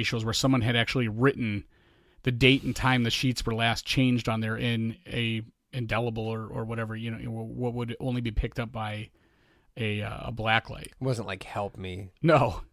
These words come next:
Speaker 1: no, and it wasn't written in blood as far
Speaker 2: "Get
Speaker 1: as
Speaker 2: me
Speaker 1: I
Speaker 2: outta
Speaker 1: know.
Speaker 2: here,"
Speaker 1: Yeah.
Speaker 2: something like that.
Speaker 1: <laughs> No.
Speaker 2: Yeah, so I'm going for, like, four days, and, uh,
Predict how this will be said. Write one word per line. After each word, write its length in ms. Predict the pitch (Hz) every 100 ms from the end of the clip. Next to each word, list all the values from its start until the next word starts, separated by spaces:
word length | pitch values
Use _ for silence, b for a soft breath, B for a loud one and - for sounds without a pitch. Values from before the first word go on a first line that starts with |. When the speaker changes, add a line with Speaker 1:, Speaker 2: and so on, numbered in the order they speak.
| _ -
Speaker 1:
no, 240 | 117 107
and 80 | -
it 40 | 135
wasn't 260 | 143 139
written 160 | 127 120
in 140 | 117
blood 300 | 113 110 113
as 100 | 107
far 140 | - 123
Speaker 2:
"Get 60 |
Speaker 1:
as 80 | 113
Speaker 2:
me 120 | 120
Speaker 1:
I 160 | 117 120
Speaker 2:
outta 120 | 120
Speaker 1:
know. 60 | 127
Speaker 2:
here," 260 | 156 117 110
Speaker 1:
Yeah. 180 | 117 143
Speaker 2:
something 200 | 123 127
like 180 | 120
that. 260 | 131 127 117
Speaker 1:
<laughs> 240 | 131 139 -
No. 300 | 156 135 143
Speaker 2:
Yeah, 200 | 147 131
so 140 | - 147
I'm 100 | 135
going 380 | 147 143 131
for, 600 | 117 127 127 120 120 117 -
like, 200 | 107 104
four 320 | - 113 110 107
days, 520 | 107 104 98 98 - -
and, 340 | 110 107 101
uh, 280 | 98 98 90